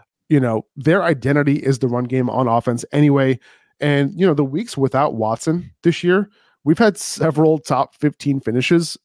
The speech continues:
out of this backfield. Okay, so now, you know, Ford hasn't scored a touchdown since week seven. He's been banged up, obviously, but the last two games, he's taken the clear lead in snaps.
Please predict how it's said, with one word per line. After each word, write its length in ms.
out 120
of 60
this 120
backfield. 460
Okay, 240
so 280
now, 320
you 80
know, 180
Ford 260
hasn't 440
scored 280
a 40
touchdown 680
since 260
week 180
seven. 440
He's 160
been 140
banged 260
up, 160
obviously, 500
but 100
the 80
last 300
two 160
games, 460
he's 220
taken 240
the 100
clear 460
lead 280
in 80
snaps. 580